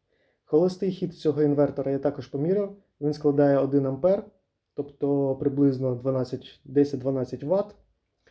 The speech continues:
Але якщо вам треба зарядити телефон, ви можете його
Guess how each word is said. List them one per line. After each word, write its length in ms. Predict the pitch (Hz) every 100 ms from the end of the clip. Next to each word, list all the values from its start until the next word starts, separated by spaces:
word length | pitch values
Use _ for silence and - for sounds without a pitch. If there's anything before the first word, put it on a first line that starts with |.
| _ - _
Але 480 | - 147 196 240 247
якщо 240 | 208 - 196
вам 120 | 185
треба 200 | 180 170
зарядити 400 | 165 165 170 156
телефон, 520 | 156 160 165 202 220
ви 140 | 165
можете 340 | 190 170 160 147
його 420 | 139 160 180 165